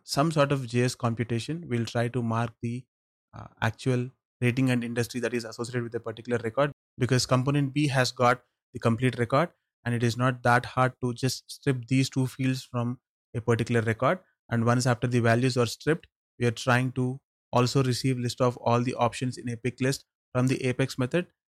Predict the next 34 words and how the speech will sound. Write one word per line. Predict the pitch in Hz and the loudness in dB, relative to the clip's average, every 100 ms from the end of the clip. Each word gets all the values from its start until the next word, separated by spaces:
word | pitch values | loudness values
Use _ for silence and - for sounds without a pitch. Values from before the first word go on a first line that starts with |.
| - | 0
and | 113 117 117 - _ | 2 2 0 -8 _
put | 160 | 0
together, | 160 123 113 120 | 2 2 0 -2
we | 117 | -4
are | 113 | -2
trying | 120 120 | -2 -2
to | 120 | -6
create | - 120 120 - | -6 -2 -2 -2
a | 117 | -4
json | 113 113 123 123 | -2 0 0 -2
string. | - 160 208 _ _ - | -2 -6 -6 _ _ -4
And | 120 123 | 0 2
in | 127 | 2
this | 131 | 2
json | 127 139 151 160 | 2 2 2 2
string, | 156 - 127 143 - | 0 -4 -4 -6 -2
we | 117 | 0
are | |
also | 113 120 - 135 | 0 -2 -2 -4
trying | - 123 123 127 | -2 0 0 -2
to | 120 | -2
mark | 113 117 123 120 | 0 0 0 -6
a | |
particular | - 117 117 - 123 127 _ _ _ | -2 -2 -2 -2 0 -2 _ _ _
value | 123 135 131 110 - - | 4 4 4 0 -6 -4
checked | - 127 - | -2 -2 0
as | 127 117 | 0 0
true, | - 139 190 _ | -4 -4 -4 _
so | - 151 151 | -6 0 4
that | 113 120 - | 4 2 -2
when | 120 | -2
the | 120 | 0
data | 120 131 | 0 0
table | 123 123 127 | 0 -2 -4